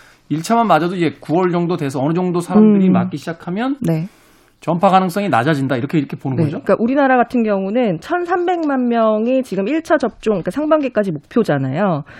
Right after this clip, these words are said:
Speaker 2: 근데 이 천삼백만 명이 일 차 접종을 완료하면 전 인구의 이십 퍼센트 이상의 항체를 갖게 되는 건데,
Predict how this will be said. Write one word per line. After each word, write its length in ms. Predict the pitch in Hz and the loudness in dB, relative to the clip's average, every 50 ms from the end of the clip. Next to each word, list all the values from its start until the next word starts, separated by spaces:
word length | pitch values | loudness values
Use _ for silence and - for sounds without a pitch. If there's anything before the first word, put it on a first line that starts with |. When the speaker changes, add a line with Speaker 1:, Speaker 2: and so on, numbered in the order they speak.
| - - - - | -20 -20 -20 -10
Speaker 2:
근데 220 | - 208 208 202 180 | -6 -2 0 0 0
이 320 | 151 180 190 190 185 185 | 0 0 0 0 0 -2
천삼백만 1040 | - - 330 320 330 330 349 339 330 339 320 311 311 294 285 277 262 254 247 240 233 | -2 0 0 0 2 2 0 0 2 0 0 2 2 2 2 2 2 2 2 2 2
명이 400 | 226 226 220 214 214 233 262 269 | 2 2 2 2 2 2 0 0
일 140 | 254 277 269 | 0 0 0
차 100 | 302 269 | 0 0
접종을 380 | 247 220 - 208 214 226 220 175 | 0 -2 -2 -2 0 0 0 2
완료하면 840 | 135 131 143 156 175 185 202 214 202 208 233 262 277 285 294 285 | 0 2 2 2 2 2 0 0 0 0 2 2 2 2 2 0
전 300 | 269 - 202 202 196 180 | 0 0 0 0 2 2
인구의 580 | 156 156 165 175 175 180 202 196 190 190 185 165 | 0 0 0 -2 -2 0 2 2 2 2 2 0
이십 320 | - 170 170 - 247 226 - | 0 -2 -2 -2 -4 -6 -4
퍼센트 380 | - 226 220 220 208 202 - | -4 -2 0 0 -2 0 -2
이상의 280 | 180 160 185 175 175 190 | -2 0 0 0 2 2
항체를 400 | 220 254 277 277 - 277 240 233 | 2 0 0 0 0 0 0 0
갖게 260 | - 160 - - 170 | -2 -4 -2 -2 0
되는 300 | 160 147 139 143 151 139 | 0 2 2 2 2 0
건데, 480 | 135 135 139 135 - 185 170 147 135 | 0 -2 -2 0 2 2 2 2 0